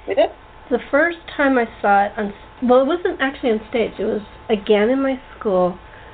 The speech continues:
Speaker 2: They had a touring group from England of the, um, Royal Shakespeare Company.
Speaker 1: Mm.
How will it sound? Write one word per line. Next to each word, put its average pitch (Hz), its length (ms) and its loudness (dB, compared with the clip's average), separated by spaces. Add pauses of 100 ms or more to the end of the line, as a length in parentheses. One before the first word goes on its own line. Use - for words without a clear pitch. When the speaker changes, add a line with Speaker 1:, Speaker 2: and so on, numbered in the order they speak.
(300)
Speaker 2:
They 247 380 4
had 214 640 2 (400)
a 311 100 2 (340)
touring 320 560 2
group 190 300 -4 (100)
from 214 240 -2
England 202 680 0
of 190 120 -4
the, 196 560 0
um, 190 360 -2
Royal 254 340 4
Shakespeare 220 540 -4
Company. - 540 -14 (1040)
Speaker 1:
Mm. 190 580 0